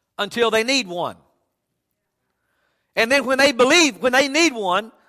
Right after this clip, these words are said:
they start believing. And then they start looking for somebody that believes them. And they start looking for somebody that can pray the prayer of faith. Because when it's you that needs a miracle,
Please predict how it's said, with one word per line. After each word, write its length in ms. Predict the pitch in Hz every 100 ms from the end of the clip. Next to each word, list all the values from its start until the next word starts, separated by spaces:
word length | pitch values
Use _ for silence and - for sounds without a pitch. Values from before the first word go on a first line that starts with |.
| _ -
they 120 | 240
start 320 | - 247 196
believing. 420 | 226 254 196 139 - _ _ _ _ _ _ _ -
And 160 | 294
then 80 | 330
they 120 | 302
start 240 | - 294 269
looking 300 | 339 277 240
for 140 | 247
somebody 680 | - 285 277 269 247 208 - -
that 180 | 277 208
believes 380 | 247 254 226 156
them. 160 | 120 _ _ _ _ _ _ -
And 140 | 311
they 80 | 311
start 180 | 302 311
looking 280 | 359 302 262
for 100 | 277
somebody 640 | - 330 302 285 247 185 - _ -
that 180 | 302 269
can 100 | 269
pray 300 | - 330 277
the 100 | 247
prayer 300 | - 294 233
of 80 | -
faith. 480 | 294 180 101 - _ _ _ _ _ _ _ -
Because 380 | 320 320 311 -
when 180 | 330 302
it's 200 | 240 240
you 680 | 320 415 403 330 208 233 262
that 140 | 262
needs 280 | 330 294 208
a 80 | 262
miracle, 760 | 359 370 240 - 151 165 -